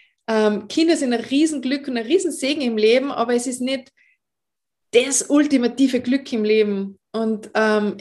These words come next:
ich glaub nicht, dass meine Freundinnen glücklicher sind als ich, nur weil sie Kinder haben. Also Glück ist für mich nicht abhängig von diesen Dingen, also nicht von materiellen Dingen, aber auch nicht von Kindern. Und, und das hat mir Gott gezeigt in den letzten Jahren, dass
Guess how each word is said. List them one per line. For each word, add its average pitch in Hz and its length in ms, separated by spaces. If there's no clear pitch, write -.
ich 240 120
glaub 240 300
nicht, 285 220
dass 269 100
meine 240 220
Freundinnen 247 600
glücklicher 262 500
sind 233 220
als 208 200
ich, 226 420
nur 240 160
weil 226 140
sie 240 100
Kinder 233 320
haben. 196 320
Also 226 280
Glück 302 280
ist 294 160
für 269 80
mich 262 140
nicht 262 180
abhängig 233 540
von 226 120
diesen 226 340
Dingen, 247 420
also 214 340
nicht 226 220
von 233 140
materiellen 226 540
Dingen, 277 420
aber 240 320
auch 214 160
nicht 226 220
von 220 140
Kindern. 240 480
Und, 202 400
und 214 260
das 240 140
hat 240 100
mir 240 120
Gott 220 260
gezeigt - 420
in 214 80
den 202 100
letzten - 380
Jahren, 202 420
dass - 320